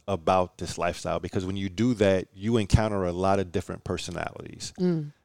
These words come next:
Speaker 1: And you learn not only what they're looking for,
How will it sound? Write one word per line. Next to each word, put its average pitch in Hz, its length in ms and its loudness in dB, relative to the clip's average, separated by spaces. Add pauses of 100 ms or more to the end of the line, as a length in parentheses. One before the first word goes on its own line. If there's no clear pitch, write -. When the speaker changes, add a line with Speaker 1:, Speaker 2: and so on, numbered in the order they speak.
(160)
Speaker 1:
And 98 380 0
you 107 180 0
learn 101 720 2 (1600)
not 120 240 6
only 147 240 6
what 107 260 2
they're 101 140 0
looking 107 440 0
for, 85 640 -4